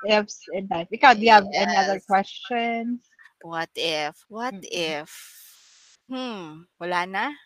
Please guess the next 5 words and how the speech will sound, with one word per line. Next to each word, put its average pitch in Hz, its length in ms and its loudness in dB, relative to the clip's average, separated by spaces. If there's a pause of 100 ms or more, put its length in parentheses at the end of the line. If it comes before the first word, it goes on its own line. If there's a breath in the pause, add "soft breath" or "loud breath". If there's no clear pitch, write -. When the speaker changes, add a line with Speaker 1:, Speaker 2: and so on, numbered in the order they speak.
(160)
Speaker 2:
<laughs> - 1000 6 (800)
Speaker 1:
<laughs> - 340 10
Speaker 2:
Parang, 330 200 12
<laughs> - 1300 2
hindi, 269 160 8